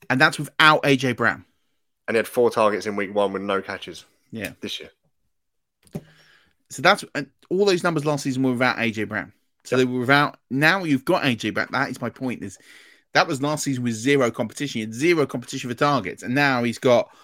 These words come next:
Speaker 2: There's an
Speaker 1: ton of
Speaker 2: argument that the
Speaker 1: competition.
Speaker 2: inclusion of A J Brown may help him with coverage.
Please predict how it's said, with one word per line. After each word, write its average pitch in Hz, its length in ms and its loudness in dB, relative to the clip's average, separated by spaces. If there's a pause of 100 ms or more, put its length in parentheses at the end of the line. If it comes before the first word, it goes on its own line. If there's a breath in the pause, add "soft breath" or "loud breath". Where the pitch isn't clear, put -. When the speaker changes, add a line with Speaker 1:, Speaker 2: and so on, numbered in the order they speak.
(220 soft breath)
Speaker 2:
There's 165 140 2
an 190 60 4
Speaker 1:
ton 208 140 12
of 170 40 6
Speaker 2:
argument 160 180 6
that 143 60 0
the 139 220 0
Speaker 1:
competition. 135 60 0
Speaker 2:
inclusion 131 280 0
of 123 80 0
A 127 100 6
J 117 140 6
Brown 113 280 2
may 104 180 2
help 104 340 -2
him 143 120 -4
with 123 140 -8
coverage. 117 480 -4